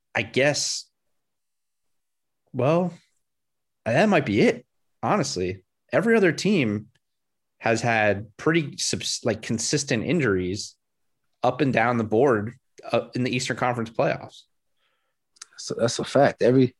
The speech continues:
Speaker 2: everyone's been nicked up.
Speaker 1: Yeah.
Speaker 2: You,
Speaker 1: Health,
Speaker 2: you can
Speaker 1: health
Speaker 2: even
Speaker 1: is
Speaker 2: go
Speaker 1: gonna
Speaker 2: out
Speaker 1: be
Speaker 2: west, too. Same thing out west.
Speaker 1: Mm-hmm.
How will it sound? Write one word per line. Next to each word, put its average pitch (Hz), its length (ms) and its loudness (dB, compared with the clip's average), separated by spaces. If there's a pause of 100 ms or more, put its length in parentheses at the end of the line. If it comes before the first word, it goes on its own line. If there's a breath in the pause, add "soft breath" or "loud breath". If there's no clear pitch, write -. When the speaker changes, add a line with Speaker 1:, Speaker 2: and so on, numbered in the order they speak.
(460)
Speaker 2:
everyone's 139 420 4
been 117 240 0
nicked 120 260 0
up. 110 180 0 (440)
Speaker 1:
Yeah. 117 260 -4 (340 loud breath)
Speaker 2:
You, 131 140 0
Speaker 1:
Health, 139 240 4
Speaker 2:
you - 40 -16
can 147 100 6
Speaker 1:
health 175 120 8
Speaker 2:
even 165 120 8
Speaker 1:
is 139 60 4
Speaker 2:
go 165 100 6
Speaker 1:
gonna 160 80 8
Speaker 2:
out 156 40 6
Speaker 1:
be 135 100 6
Speaker 2:
west, - 280 2
too. 175 220 -4 (320)
Same 151 280 -2
thing 170 180 -2
out 170 160 6
west. 170 440 0
Speaker 1:
Mm-hmm. 107 300 -2